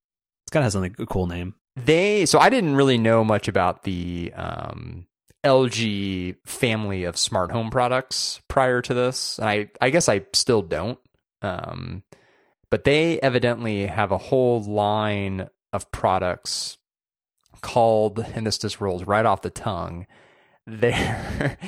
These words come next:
Speaker 2: <laughs> their Smart Thin Q. And this is, this is smart, smart space, and then thin and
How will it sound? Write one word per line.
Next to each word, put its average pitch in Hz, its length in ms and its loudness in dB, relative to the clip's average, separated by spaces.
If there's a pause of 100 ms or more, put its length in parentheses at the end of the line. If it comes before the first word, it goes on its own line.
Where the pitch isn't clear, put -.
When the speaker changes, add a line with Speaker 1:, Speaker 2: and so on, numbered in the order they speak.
(120)
Speaker 2:
<laughs> - 200 -20
their 113 200 4
Smart 151 800 2 (100)
Thin 131 720 0 (280)
Q. 92 760 -6 (1160)
And 135 180 4
this 143 160 4
is, 131 220 4
this 139 200 4
is 117 100 2
smart, 143 640 4 (360)
smart 147 540 2
space, - 1080 0 (560)
and 113 140 0
then 104 540 0 (140)
thin 107 920 0 (720)
and 107 200 0